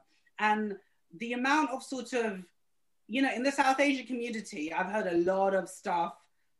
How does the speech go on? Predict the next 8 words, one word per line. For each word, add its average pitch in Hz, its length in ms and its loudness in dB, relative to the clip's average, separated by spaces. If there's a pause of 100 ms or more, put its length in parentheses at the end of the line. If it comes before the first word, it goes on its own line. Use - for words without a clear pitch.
(120)
um, 180 600 -2 (320)
to, - 140 -10 (100)
uh, 185 120 -2 (140)
that's 196 280 -2
very 208 380 0
anti 196 640 -2
Priti 170 280 -10
Patel. 175 360 -6